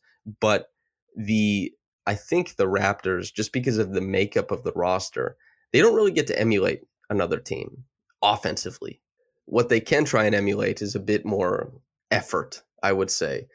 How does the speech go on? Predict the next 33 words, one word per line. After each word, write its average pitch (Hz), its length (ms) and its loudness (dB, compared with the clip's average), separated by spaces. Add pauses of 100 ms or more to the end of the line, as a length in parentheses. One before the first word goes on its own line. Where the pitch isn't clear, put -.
(280)
I, 113 140 2
I 127 180 4
understand 139 500 2
why 110 160 2
Nick 107 240 -2
Nurse 101 280 -2
moved 98 300 -4
away 95 340 0
from 98 260 -4
some 104 200 -2
of 98 80 -6
the 98 80 -4
more 95 240 0
complex 98 840 -4
actions, 95 720 -4 (460)
and 117 100 2
it's 110 80 -2
because 131 300 0
the 139 80 4
Raptors, 127 760 0 (260)
a 101 60 2
lot 113 220 2
of 190 80 -4
their 156 100 0
guys 101 420 0
don't 98 380 -4
run 95 240 -2
through 95 220 -6
things 95 340 -4
with 90 200 -8
conviction 92 540 -4
or 87 80 0
purpose, - 560 -4